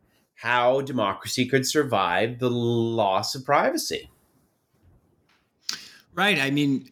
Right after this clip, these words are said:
Speaker 2: that's such an interesting question because privacy, especially in the American context,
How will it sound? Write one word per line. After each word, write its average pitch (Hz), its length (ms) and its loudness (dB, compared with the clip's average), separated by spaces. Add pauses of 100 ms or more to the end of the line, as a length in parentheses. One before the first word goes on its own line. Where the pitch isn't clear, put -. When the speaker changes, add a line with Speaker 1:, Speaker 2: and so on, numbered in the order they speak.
(120)
Speaker 2:
that's 160 220 0
such 190 160 0
an 180 80 -2
interesting 170 400 0
question 151 460 0
because 123 280 0
privacy, 135 800 0
especially 139 500 0
in 127 80 2
the 120 60 0
American 123 440 0
context, 120 800 -2